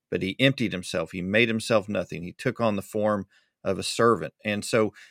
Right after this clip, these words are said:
we start with that, l-, what Kevin j-, was just talking about. Um, you know, here in Louisiana, we know a lot about cooking. We, we know a lot about food.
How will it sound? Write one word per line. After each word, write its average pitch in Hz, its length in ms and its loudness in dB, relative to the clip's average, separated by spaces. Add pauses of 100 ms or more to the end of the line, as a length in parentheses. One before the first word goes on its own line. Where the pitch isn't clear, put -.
(160)
we 120 160 2
start 127 460 4
with 98 160 -4
that, 87 320 2
l-, 101 140 -4
what 107 240 0
Kevin 107 380 2
j-, 92 200 -8
was 98 240 -4
just 95 340 -6
talking 101 380 -2
about. 82 380 -2 (120)
Um, 87 320 -8 (480)
you 110 100 -4
know, 104 80 0
here 139 200 2
in 131 80 2
Louisiana, 113 600 4
we 117 180 0
know 110 240 4
a - 20 2
lot 98 320 2
about 92 320 0 (480)
cooking. - 480 -4 (140)
We, 107 340 -2
we 110 160 0
know 110 160 2
a - 20 0
lot 101 180 4
about 85 220 -4
food. 92 440 -2